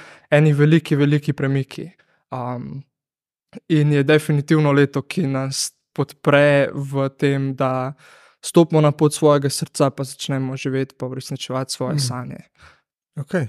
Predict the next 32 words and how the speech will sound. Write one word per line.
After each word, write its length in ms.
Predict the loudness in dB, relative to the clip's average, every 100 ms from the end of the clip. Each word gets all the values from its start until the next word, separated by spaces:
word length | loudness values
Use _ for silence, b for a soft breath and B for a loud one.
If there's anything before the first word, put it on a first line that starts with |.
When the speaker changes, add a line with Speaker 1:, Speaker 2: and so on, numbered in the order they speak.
| -8
Speaker 2:
Kje, 220 | -6 -4
kje 180 | 0 2
si, 180 | 2 4 4
kje 180 | 4 0
si 140 | 2
mene 240 | 2 2
točno 380 | 0 -2 -4 -2
zdaj 180 | 0 0
tukaj 260 | -2 -2 -2
zraven 300 | 0 -2 -4
potegnil? 400 | -6 -6 -6 -10 _ _ _ _ _ _ _ _ _
Speaker 1:
Um, 600 | -2 2 2 2 2 0 -2
ja, 200 | 2 4
v 80 | 4
bistvu 600 | 2 0 0 2 4 2 0 _ _ _ _ _ _
midva 500 | 0 4 4 6 4 4
sva 260 | 0 0
se 260 | 0 2 2 2 0 0
na 140 | -4
Flowsu 380 | 0 2 2 -2
spoznala, 560 | -6 -4 -2 0 -2
a 100 | -2
ne? 140 | -4 -6
Speaker 2:
Ja. 260 | -2 0 0 b b b b -8
Speaker 1:
Um, 680 | -4 -2 -4 -4 -6 -6 -10 _ _ -14
b-, 260 | -12 -8 -4
sem 260 | -2 2
del 160 | 4 4
tudi 220 | 2 -6 -2
tvoje 420 | 2 4 2 0
workshop 480 | 0 0 0 -2 0
delavnice 800 | 2 4 4 2 2 2 2